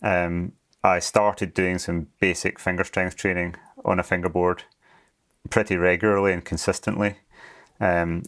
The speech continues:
and that allowed me to make a big jump in finger strength. So, th-, uh, I mean, that, that gives the idea that fingerboarding is a very useful training tool. <laughs> That used to, when,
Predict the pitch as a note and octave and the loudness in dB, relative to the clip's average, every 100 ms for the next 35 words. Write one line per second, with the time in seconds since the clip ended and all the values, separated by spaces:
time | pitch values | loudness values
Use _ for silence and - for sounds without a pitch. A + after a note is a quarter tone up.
0 | - F#2 F#2 F2+ F2+ E2+ F2 - F2+ E2+ | -2 2 2 4 2 2 -2 0 0 0
1 | F2 F#2 E2 - F2+ - - - F2+ - | 2 0 0 0 0 -2 -10 -4 -2 0
2 | F#2 G2+ - G#2 G2 - _ _ - - | 0 0 2 0 0 -10 _ _ -20 -20
3 | - _ _ _ - F#2 F2+ G#2 - _ | -20 _ _ _ 2 4 6 2 -2 _
4 | _ _ _ - - - - A#2 F#2+ F#2 | _ _ _ -6 -6 -6 -2 0 2 4
5 | G#2+ - - - - A2 G#2+ - G#2+ G2+ | 2 0 -10 -6 4 4 4 0 0 0
6 | - - F2+ F#2 F2+ F2+ E2 E2+ - - | 0 -4 2 4 6 4 4 2 -2 -20
7 | - - _ - A2 G2+ F#2 F#2 F2+ F2 | -20 -20 _ 0 2 2 0 2 2 0
8 | F2 F2 F2 F2 G2 F2 - - F#2 F2+ | 2 2 2 0 0 0 0 -2 -2 2
9 | A#2+ C#3+ D3 - - - - G#2+ - - | 4 4 0 -2 -2 0 -2 -4 -6 -16
10 | - - _ _ _ G#2+ A#2 G#2+ A#2+ C3+ | -18 -20 _ _ _ 2 2 2 4 4
11 | D#3 - A#2 - A2 C3 | 4 2 0 2 4 2